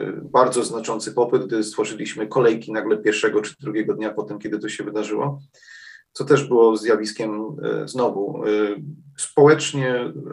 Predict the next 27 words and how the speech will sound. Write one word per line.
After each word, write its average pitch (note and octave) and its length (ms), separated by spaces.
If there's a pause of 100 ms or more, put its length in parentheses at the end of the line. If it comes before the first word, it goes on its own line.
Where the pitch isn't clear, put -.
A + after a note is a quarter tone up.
(120)
łatwo B2 760
przewidywalnym A#2 800
i A2 60
opisywalnym, C3 920
natomiast, A#2+ 560 (400)
e, G#2 140
gdybyśmy B2+ 440
się - 120
chwilę B2 260
zastanowili, A2+ 680
wiedzielibyśmy, G#2+ 560
że G#2+ 120 (520)
niekoniecznie A#2 600
aż A2+ 160
tak G#2+ 160
bardzo G#2+ 260
ekonomicznie G#2+ 520
racjonalny. G#2+ 540
Aczkolwiek E3 400
dzisiaj C#3 320
widzimy, B2 320
że - 120
rzeczywiście - 340
cena G#2 280
idzie G#2 160
w G2 60
górę, A2+ 320